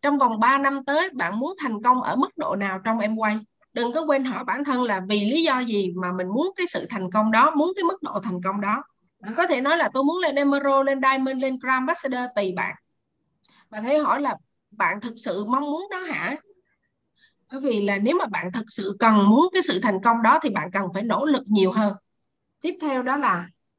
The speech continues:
lên một cái kế hoạch. Nếu mà bạn có thể tách cái, cái mục tiêu lớn của bạn nó trở thành một cái mục tiêu nhỏ theo kế hoạch ngày,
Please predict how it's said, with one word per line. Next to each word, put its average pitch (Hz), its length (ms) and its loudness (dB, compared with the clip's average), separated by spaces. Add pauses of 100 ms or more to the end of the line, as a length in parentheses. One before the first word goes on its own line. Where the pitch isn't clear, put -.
(340)
lên 285 260 2
một 269 200 2
cái 262 140 -6
kế 294 100 0
hoạch. 269 200 -2 (540)
Nếu 392 220 2
mà 226 80 4
bạn 202 200 2
có 339 120 6
thể 285 220 2
tách 359 120 4 (160)
cái, 359 280 6 (300)
cái 359 100 4
mục 311 220 6
tiêu 269 120 6
lớn 294 300 6
của 269 60 0
bạn 185 320 2
nó 277 160 2
trở 226 160 0
thành 214 160 -2
một 175 140 -4
cái 294 80 0
mục 269 240 0
tiêu 240 200 0
nhỏ 240 420 -2
theo 269 160 2
kế 302 160 -2
hoạch 294 220 -2 (180)
ngày, 190 480 0